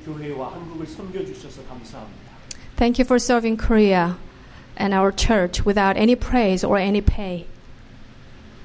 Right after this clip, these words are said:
Speaker 1: 저는 레리에게 여러분들에게 갚을 것이 없지만 하나님께서 이 가정을 축복해 주시고 이 교회를 축복해 주시기를 원합니다.
Speaker 2: I cannot pay you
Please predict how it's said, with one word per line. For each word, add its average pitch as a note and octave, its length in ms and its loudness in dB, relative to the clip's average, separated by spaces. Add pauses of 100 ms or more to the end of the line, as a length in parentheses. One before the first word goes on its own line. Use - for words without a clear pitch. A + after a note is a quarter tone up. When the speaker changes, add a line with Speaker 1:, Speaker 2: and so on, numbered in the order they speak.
(2250)
Speaker 1:
저는 E3+ 420 -10 (240)
레리에게 D3+ 840 -8
여러분들에게 E3 540 -8
갚을 E3+ 320 -14
것이 - 280 -14
없지만 - 500 -18
하나님께서 F#3+ 880 -10 (420)
이 C#3+ 60 -18
가정을 C#3+ 420 -12
축복해 E3+ 480 -14
주시고 - 520 -12
이 F3+ 100 -10
교회를 F3 320 -6
축복해 F3+ 520 -10
주시기를 B2+ 380 -16
원합니다. A#2+ 460 -18 (640)
Speaker 2:
I A3 160 4
cannot B3 460 4
pay A#3+ 200 4
you F#3+ 340 0